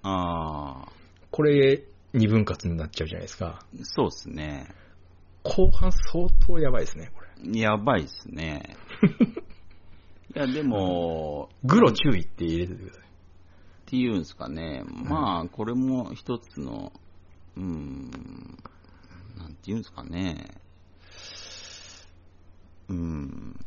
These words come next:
Speaker 1: なんていうんだろう。今、なんていうんだ、なんていうのかな。<laughs> ストレスが本当に今ない状態なんで。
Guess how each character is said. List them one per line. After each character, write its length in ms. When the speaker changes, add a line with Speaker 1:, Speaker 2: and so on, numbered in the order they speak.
Speaker 1:
な 120
ん 80
て 120
い 40
う 40
ん 60
だ 80
ろ 120
う。 60
今、 400
な 160
ん 60
て 120
い 40
う 20
ん 60
だ、 120
な 160
ん 80
て 100
い 20
う 40
の 60
か 120
な。 240
<laughs> 60
ス 180
ト 120
レ 100
ス 320
が 220
本 180
当 80
に 60
今 160
な 160
い 80
状 160
態 200
な 120
ん 140
で。 320